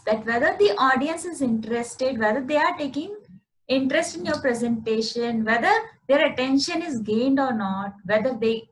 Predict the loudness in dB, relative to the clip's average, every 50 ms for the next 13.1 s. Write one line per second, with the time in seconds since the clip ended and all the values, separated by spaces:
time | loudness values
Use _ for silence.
0 | _ _ _ _ _ _ _ _ _ -4 0 2 4 4 2 0 -2 -4 -2 -2
1 | -2 -2 -2 -2 -4 -4 -4 -4 -4 -4 -4 -4 -8 -10 -10 -10 -8 -6 -6 -4
2 | -2 -2 -2 -2 -2 -2 -2 0 0 0 -2 -2 -2 -4 -6 -6 -6 -8 -8 -8
3 | -6 -6 -4 -2 -2 -2 -4 -4 -6 -6 -8 -10 -14 _ _ _ _ _ _ _
4 | _ -2 2 4 4 4 2 0 -2 0 0 2 2 2 0 -2 -4 0 2 4
5 | 4 2 0 -10 _ _ _ _ _ _ _ _ _ _ _ _ _ _ _ _
6 | _ _ -2 0 0 2 2 0 0 -2 -4 -8 -12 _ _ _ _ -2 0 0
7 | 0 0 -4 -8 -4 -2 0 0 0 0 0 0 0 0 2 0 0 0 -2 -4
8 | -2 -2 -2 -2 -2 -2 -2 -2 -4 -8 -10 -8 -6 -4 -4 -4 -6 -8 -14 -20
9 | _ _ _ _ _ -2 0 0 2 2 4 4 2 2 0 2 2 4 4 2
10 | 2 0 0 0 0 0 0 0 0 -2 -2 0 0 0 0 -2 -4 -6 -2 0
11 | 2 2 0 0 -2 -6 -6 -4 -4 -6 -6 -6 -4 -2 -2 -2 -2 -4 -6 -6
12 | -4 -2 -2 -2 -2 -4 -4 -4 -4 -6 -8 -12 -14 -12 -10 -10 -8 -6 -6 -6
13 | -6